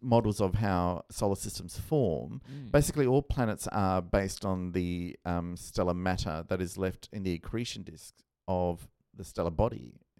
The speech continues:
Speaker 1: You know, so the sun, then you've got all the bits that are floating around
Speaker 2: Yep.
Speaker 1: it, and then you get little rocks that hit more rocks, and then they form a mass that gets its own gravitational field, which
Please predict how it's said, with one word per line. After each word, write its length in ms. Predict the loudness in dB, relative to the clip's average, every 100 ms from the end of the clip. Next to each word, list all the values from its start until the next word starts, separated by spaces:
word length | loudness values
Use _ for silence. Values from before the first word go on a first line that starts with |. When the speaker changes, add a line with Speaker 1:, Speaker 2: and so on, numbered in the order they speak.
| -18
Speaker 1:
You 100 | -14
know, 60 | -10
so 160 | -6
the 100 | -4
sun, 400 | -2 0 0 0 -8 -20 _
then 100 | 0
you've 80 | 4
got 100 | 6
all 120 | 6
the 160 | 6 4 0 -6
bits 200 | -6 -2
that 180 | 0 0
are 60 |
floating 480 | -4 0 0 2 0
around 480 | 0 2 2 0 2
Speaker 2:
Yep. 140 | 2
Speaker 1:
it, 140 | 2 -4 -14 _ -4
and 140 | 2
then 280 | 2 0 -2
you 200 | -2 -4 -4
get 240 | -4 -2
little 180 | -4 -2
rocks 380 | 2 2 2 -4
that 160 | -4 -4
hit 140 | -8
more 220 | -4 -2 2
rocks, 340 | 0 0 -8
and 120 | -6
then 160 | -4 0
they 140 | -2
form 280 | -2 -4 -4
a 60 | -2
mass 300 | -2 -2 -4
that 260 | -8 -8 -10
gets 160 | -12
its 100 | -6
own 140 | -6 -2
gravitational 560 | -2 -2 -6 -8 -8
field, 280 | -8 -4 -4
which 140 | -4